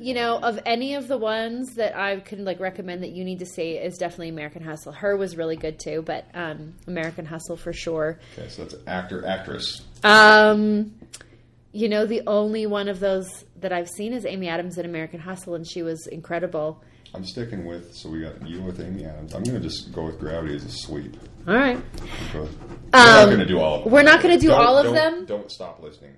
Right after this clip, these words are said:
Speaker 1: We're, we're not gonna do all of them, but Jared Leto for Best Actor in a Supporting Role for Dallas Buyers Club has to win. I seriously, like, he
Speaker 2: But doesn't that offend you as an actor? So you're like, not only could other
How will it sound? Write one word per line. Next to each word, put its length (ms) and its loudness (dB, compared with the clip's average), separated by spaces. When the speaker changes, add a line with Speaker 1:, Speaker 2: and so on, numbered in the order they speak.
Speaker 1:
We're, 440 0
we're 120 0
not 160 -4
gonna 120 -10
do 120 -6
all 200 -4
of 100 -6
them, 300 -10
but 440 -4
Jared 420 -2
Leto 480 -4
for 140 -8
Best 260 -8
Actor 300 -8
in 40 -8
a 40 -10
Supporting 380 -8
Role 140 -6
for 140 -8
Dallas 280 -4
Buyers 340 -4
Club 320 -6
has 560 -6
to 100 0
win. 400 -8
I 300 2
seriously, 840 -2
like, 260 4
he 380 -4
Speaker 2:
But 80 4
doesn't 260 4
that 140 10
offend 320 0
you 60 0
as 100 -2
an 100 -8
actor? 340 -8
So 140 -14
you're 100 0
like, 300 -8
not 220 -4
only 400 -6
could 260 -16
other 380 -8